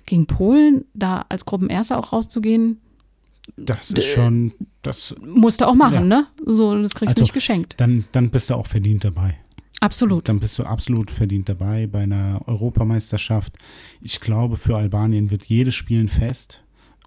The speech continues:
Speaker 1: Ja,
Speaker 2: Ähm, es
Speaker 1: das
Speaker 2: wird
Speaker 1: glaub ich
Speaker 2: ganz,
Speaker 1: auch.
Speaker 2: wird ganz, ganz toll. Ähm, ja, ich meine, gegen Spanien, Kroatien, Italien, d-, da lernst du auf jeden Fall richtig viel, wer da die Favoriten sind in der Gruppe.
Speaker 1: Ja.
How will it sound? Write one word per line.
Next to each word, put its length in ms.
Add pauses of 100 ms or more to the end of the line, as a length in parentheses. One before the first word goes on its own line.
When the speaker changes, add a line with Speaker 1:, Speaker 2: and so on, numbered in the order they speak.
Speaker 1:
Ja, 160
Speaker 2:
Ähm, 720
es 60
Speaker 1:
das 120
Speaker 2:
wird 60
Speaker 1:
glaub 220
ich 80
Speaker 2:
ganz, 400
Speaker 1:
auch. 40
Speaker 2:
wird 300
ganz, 280
ganz 280
toll. 420 (500)
Ähm, 560
ja, 260 (120)
ich 140
meine, 320
gegen 180
Spanien, 420
Kroatien, 600
Italien, 960
d-, 80 (1120)
da 480
lernst 520
du 60
auf 220
jeden 160
Fall 220
richtig 360
viel, 400
wer 140
da 160
die 160
Favoriten 560
sind 240
in 80
der 100
Gruppe. 360
Speaker 1:
Ja. 180